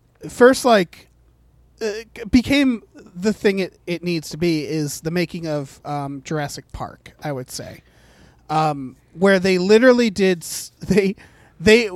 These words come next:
to make Jurassic Park, they originally hired a stop motion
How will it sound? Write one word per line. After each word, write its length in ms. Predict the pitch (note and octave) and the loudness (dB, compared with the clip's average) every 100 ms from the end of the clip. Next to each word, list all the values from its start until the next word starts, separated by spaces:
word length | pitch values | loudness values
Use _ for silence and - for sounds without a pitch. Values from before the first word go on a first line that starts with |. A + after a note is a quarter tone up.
| F3+ - F#3+ | -12 -14 -6
to 120 | - G#3+ | 0 2
make 220 | A#3 C4+ | 2 2
Jurassic 340 | D4+ B3+ A#3 | 0 0 -2
Park, 240 | - A#3+ - | 0 0 0
they 140 | F#3+ | 0
originally 420 | F3+ G#3 A#3+ G#3+ | 2 0 0 -2
hired 280 | G3 F3+ E3 | 0 0 -2
a 40 | |
stop 320 | E3 - E3 D#3+ | -4 -4 -6 -4
motion 540 | D3+ C#3+ D#3 C#3+ | -6 -6 -8 -10